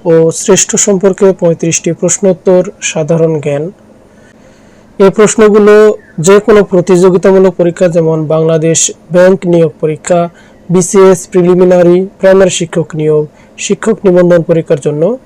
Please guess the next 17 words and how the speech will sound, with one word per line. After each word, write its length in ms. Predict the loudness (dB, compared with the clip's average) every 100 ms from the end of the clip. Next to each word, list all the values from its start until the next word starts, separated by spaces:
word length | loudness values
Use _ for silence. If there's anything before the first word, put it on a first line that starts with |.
| -4
গুরুত্বপূর্ণ। 680 | -4 -4 -8 -6 -6 -6 -10 _ _ _ -20 _ -2
প্রশ্নগুলোর 440 | -2 2 4 4
মাধ্যমে 360 | 4 4 2 2
নিজের 260 | 2 0
প্রস্তুতি 480 | -4 -6 -8 -8 -4 -4
যাচাই 320 | -2 -2 -2 -4
করুন। 380 | -6 -8 -8 -12 _ _ _ _ _ _ _ _ _ _ -20 -20 -20 _ _ _ -2
বাংলাদেশের 520 | 2 4 2 2 0
ক্ষুদ্রতম, 680 | 0 0 2 2 2 2 -2 -6 0
বাংলাদেশের 480 | 2 2 2 0 0
ক্ষুদ্রতম 600 | 0 -2 0 2 2 2
ইউনিয়ন 500 | 2 2 4 4 2 -2
সেন্ট 360 | -8 -2 -2 0
মার্টিন 420 | -2 -2 -2 -4 -4
ইউনিয়ন। 460 | -4 -2 -4 -4 -12 -18 _ _ _ _ _ _ _ _ _ _ _ _ _ _ _ _
বাংলাদেশের 480 | 0 2 2 2 0
ক্ষুদ্রতম 460 | 0 -2 0 2